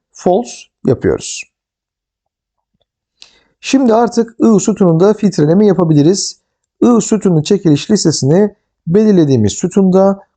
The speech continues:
burada çekiliş listesine ekle olan satırları filtrele komutu veriyoruz. Son olarak panoyu temizle diyor ve kodu oluşturduğumuz butona atıyoruz.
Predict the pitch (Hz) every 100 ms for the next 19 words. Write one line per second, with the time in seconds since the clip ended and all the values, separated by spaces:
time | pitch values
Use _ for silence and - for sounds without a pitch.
0 | _ 185 202 147 127 - 196 160 127 -
1 | 85 156 - 120 104 - 175 175 185 175
2 | 110 _ - 135 113 101 180 175 135 107
3 | 139 208 - _ _ _ _ - 254 -
4 | 139 92 - - 190 147 120 208 247 233
5 | _ _ _ - 123 85 - - - -
6 | _ _ _ _ - - 233 220 175 165
7 | 220 220 - _ 202 190 151 143 180 165
8 | 147 156 190 202 208 _ _ - 117 101
9 | - 175 147 175 165 151 120 107 104 170
10 | 180 131 202 233 - _ - 131 - 95
11 | - - -